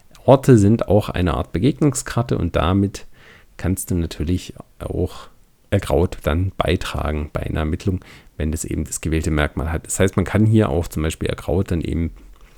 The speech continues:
also man kann jetzt darauf hinplanen und entsprechende Merkmale wählen,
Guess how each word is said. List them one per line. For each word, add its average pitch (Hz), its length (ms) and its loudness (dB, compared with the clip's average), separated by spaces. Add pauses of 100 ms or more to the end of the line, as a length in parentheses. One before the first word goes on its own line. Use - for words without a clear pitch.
(120)
also 85 160 -2
man 92 100 2
kann 120 140 8
jetzt 120 160 6
darauf 87 220 4
hinplanen 110 720 6
und 76 180 0
entsprechende - 440 0
Merkmale 78 600 0
wählen, 98 360 4